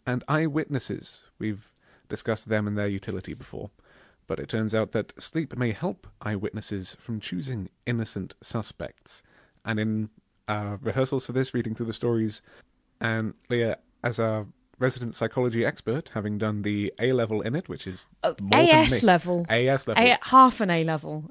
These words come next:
Speaker 2: I
Speaker 1: I beg
Speaker 2: did
Speaker 1: your
Speaker 2: in
Speaker 1: pardon.
Speaker 2: psychology.
Speaker 1: Which is half an A S level more than me. Yes, I'm sure you've got some things to say about eyewitnesses again.
Speaker 2: I'm fairly sure we've mentioned before, um, the experiments that have been done where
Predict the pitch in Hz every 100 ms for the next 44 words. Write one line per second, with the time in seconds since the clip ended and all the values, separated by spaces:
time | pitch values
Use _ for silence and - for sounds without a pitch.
0 | - - 165 156 - 101 190 180 175 165
1 | 170 160 - - - 107 123 123 123 120
2 | 120 123 117 110 139 117 95 92 117 -
3 | - _ _ _ - 120 - 113 113 123
4 | 104 113 - 110 98 110 - 104 107 101
5 | 104 101 107 104 98 - 101 98 95 95
6 | 95 - - - - - - 240 - 220
7 | 196 190 - 202 185 180 175 170 - 175
8 | - 175 - - 196 180 175 170 165 -
9 | 165 165 160 160 156 165 165 - - 165
10 | 165 175 - - - 165 - 165 160 165
11 | 160 165 160 - 160 156 147 143 143 143